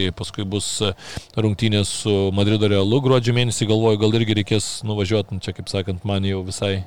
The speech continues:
netoli būtų kaip madridistai aplankyt dar ir tokį renginį, bet, e, matysim, kaip čia gausis, bet šiaip tikrai ir patogų skrydžiai,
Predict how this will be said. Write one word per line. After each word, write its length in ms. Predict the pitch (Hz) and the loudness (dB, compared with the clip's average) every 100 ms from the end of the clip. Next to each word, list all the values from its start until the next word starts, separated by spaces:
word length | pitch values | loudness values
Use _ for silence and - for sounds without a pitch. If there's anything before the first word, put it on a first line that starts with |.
| - | -2
netoli 460 | 107 - 110 107 | 0 2 4 4
būtų 280 | 95 104 98 | 2 0 0
kaip 160 | 101 104 | -2 0
madridistai 560 | 101 98 104 - 107 | 2 2 2 2 0
aplankyt 440 | 104 107 98 113 - - - - - - | 2 0 2 2 0 -8 -12 -12 -12 -8
dar 280 | 107 107 101 | 0 2 4
ir 140 | 104 | 2
tokį 400 | 92 117 117 131 120 117 | 4 2 4 4 4 2
renginį, 560 | 143 123 135 127 123 113 | 2 4 6 4 4 4
bet, 340 | 107 - - | 2 0 0
e, 400 | 107 104 98 101 | 4 6 6 4
matysim, 480 | 98 113 127 107 101 | 4 4 4 2 0
kaip 160 | 101 - | 0 2
čia 120 | 98 | 4
gausis, 320 | 107 117 120 | 4 4 0
bet 160 | 110 - | 0 0
šiaip 160 | 117 | -2
tikrai 260 | - 113 101 | 0 2 4
ir 80 | 90 | 4
patogų 360 | - 120 107 | 4 4 2
skrydžiai, 560 | - 147 190 135 139 117 | 0 2 2 4 4 4